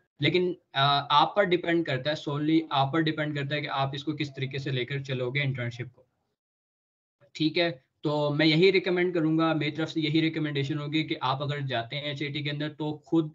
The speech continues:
एक project based internship करें, सिर्फ visits वाली ना करें, जो आप बस वो visit करवाते रहें और आप रोजाना आके किसी ना किसी factory में जाएं और जब वो विजिट, विजिट करके आप आ जाएं। यस, ऐसा ना करें, Project based internship करें जिससे आप कुछ outcome भी दिखा सकें और जब आप अपने portfolio के अंदर और जब,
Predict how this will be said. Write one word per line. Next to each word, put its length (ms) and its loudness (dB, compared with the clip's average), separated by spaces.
एक 180 -4
project 360 0
based 180 -2
internship 440 -2
करें, 220 -2
सिर्फ 220 -2
visits 440 0
वाली 180 0
ना 100 -2
करें, 280 -8
जो 120 -2
आप 220 -2
बस 160 0
वो 140 -2
visit 300 0
करवाते 360 -6
रहें 100 -6
और 100 -4
आप 160 -4
रोजाना 280 -6
आके 200 -8
किसी 240 -12
ना 60 -8
किसी 220 -12
factory 340 -12
में 160 -12
जाएं 200 -4
और 160 -8
जब 120 -8
वो 120 -8
विजिट, 260 -8
विजिट 220 -14
करके 280 -12
आप 200 -4
आ 100 -8
जाएं। 180 -14
यस, 280 -4
ऐसा 260 0
ना 160 0
करें, 220 -2
Project 380 0
based 200 2
internship 460 -4
करें 200 -2
जिससे 340 -8
आप 140 -4
कुछ 220 -2
outcome 440 0
भी 100 0
दिखा 300 -2
सकें 300 0
और 160 0
जब 160 2
आप 100 4
अपने 200 -6
portfolio 600 -4
के 100 -8
अंदर 320 0
और 220 -4
जब, 300 -10